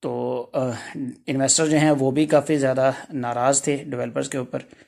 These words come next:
बल्कि सुनने में ये आया है कि इनके ऑफिसेज में जाकर जो है वो कुछ ज़बानी कलामी जो है वो तल्ख कलामी बल्कि जिसको कहते हैं वो भी होती रही है। लेकिन अब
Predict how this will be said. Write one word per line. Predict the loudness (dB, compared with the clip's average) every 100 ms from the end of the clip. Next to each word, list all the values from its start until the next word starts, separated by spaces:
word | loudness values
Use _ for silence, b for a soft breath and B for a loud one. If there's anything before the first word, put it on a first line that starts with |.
| b b _ _ _ _
बल्कि | -8 -8 -6 -6 -6 -4
सुनने | -2 2 4
में | 4
ये | 4 4
आया | 4 0
है |
कि | -2 -8 b b b b b b _ -6
इनके | -4 0 0
ऑफिसेज | 0 -4 -4 -2
में | 0 0
जाकर | 0 0 -4
जो | -6 -6
है | -4
वो | -4 -6
कुछ | -6 -2 -2 -2 -10 B B B _ _ _ _ _ _ _ _ _ _ _ _ _ _ -6
ज़बानी | -2 2 4 4
कलामी | 2 0 -2
जो | -4
है | -4
वो | -4 0
तल्ख | 2 2
कलामी | 4 4 4
बल्कि | 2 -2 -2
जिसको | -4 -4
कहते | -6 -6 -4
हैं |
वो | -4
भी | 0 0
होती | 2 0
रही | -2 -4
है। | -8 -14 _ _ _ _ _ _ _ _ _ _ -2
लेकिन | 2 4 2 0 B B _
अब | 0 0